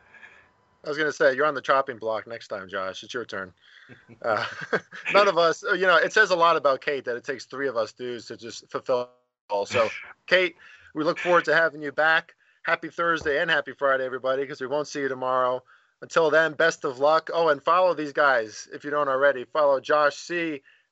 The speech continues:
Speaker 1: at pun underscore, underscore school. Follow Alex at, uh,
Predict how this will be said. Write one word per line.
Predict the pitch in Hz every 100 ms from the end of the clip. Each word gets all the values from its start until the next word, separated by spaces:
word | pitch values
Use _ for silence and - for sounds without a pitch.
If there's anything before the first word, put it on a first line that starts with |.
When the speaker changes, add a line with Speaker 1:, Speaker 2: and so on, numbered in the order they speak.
| _
Speaker 1:
at | 156 143
pun | - 165 147
underscore, | 135 131 - 143 135 -
underscore | 147 135 - - 147 131 120
school. | 110 - 190 226 208 190 - _ _
Follow | 165 160 156 143 139
Alex | 170 196 202 - - - _ _ _
at, | 160 143 139 139
uh, | 170 139 131 123 123 123